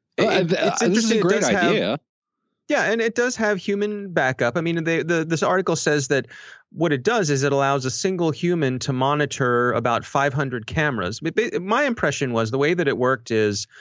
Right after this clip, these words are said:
Speaker 2: you have a computer monitoring all these cameras.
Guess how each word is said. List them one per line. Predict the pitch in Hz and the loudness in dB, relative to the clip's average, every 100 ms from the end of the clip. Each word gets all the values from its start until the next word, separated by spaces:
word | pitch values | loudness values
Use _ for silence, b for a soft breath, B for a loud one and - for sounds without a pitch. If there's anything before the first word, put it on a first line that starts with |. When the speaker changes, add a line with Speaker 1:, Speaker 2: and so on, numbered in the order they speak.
| B - | B -2
Speaker 2:
you | 143 | 0
have | 151 | 0
a | |
computer | 147 127 - 202 190 | 0 -2 -2 0 2
monitoring | 147 147 139 139 123 | 2 0 0 -2 2
all | 120 113 | 2 2
these | 110 | -2
cameras. | - 110 92 85 - - | -2 -4 -2 -4 -8 -12